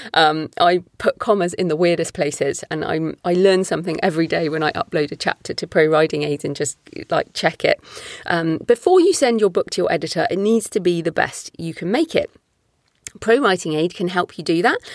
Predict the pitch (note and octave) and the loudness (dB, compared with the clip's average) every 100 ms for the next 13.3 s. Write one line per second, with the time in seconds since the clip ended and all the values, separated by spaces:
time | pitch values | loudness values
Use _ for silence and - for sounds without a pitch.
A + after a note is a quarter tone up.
0 | - - F#3 - - F3 F#3 - C4+ D#4 | -6 0 0 0 -6 -2 -2 -2 -2 -2
1 | C#4+ - - F#3 G#3 A3+ F#4+ B3 D#3 - | -4 -10 -2 -2 -2 2 2 2 -4 -2
2 | F3+ - E3+ F3 E3 _ F#3+ - A#3+ F#3 | -4 -2 -2 -2 -4 _ -2 0 -2 2
3 | A3+ C4 - - - - _ G3 F#3 E3 | 2 4 -2 -10 -20 -20 _ 4 6 4
4 | E3 - D#3+ - D#3 - D3 D3+ F3+ G3 | 2 -2 -2 -4 -6 -4 -2 0 0 -2
5 | - - - A#3 C4 D4 - G#3+ G3+ G3 | -8 -14 0 2 2 -2 -4 0 0 -2
6 | - F#3 F#3 F3 D3+ - F#3+ - E3 D3 | 0 2 4 2 2 0 -2 -2 -4 -4
7 | D#3 F3 - - F3+ C4 E4 - - F3+ | -4 -4 -4 -2 2 0 -2 -18 -2 -2
8 | - - - E3 E3 F3+ E3 - - - | -2 -4 0 0 0 -2 -2 -4 -8 2
9 | F4 G3+ - F#3 G3+ F#3 F3+ F#3+ G3 F#3+ | 2 2 -4 -4 -2 0 2 0 0 -2
10 | F#3 - E3+ E3+ E3 E3 - F3 G#3+ - | -2 0 0 0 -2 -4 -8 -6 -6 -4
11 | - F3 - - - B3+ B3+ A#3 - G#3 | -2 -2 -2 -6 -6 -6 -4 -4 2 2
12 | G#3+ E3+ D#3 D3 D3 - F#3 - - - | 4 0 -2 -4 -6 -6 -6 -8 -20 -20
13 | - - E3+ | -8 -2 -2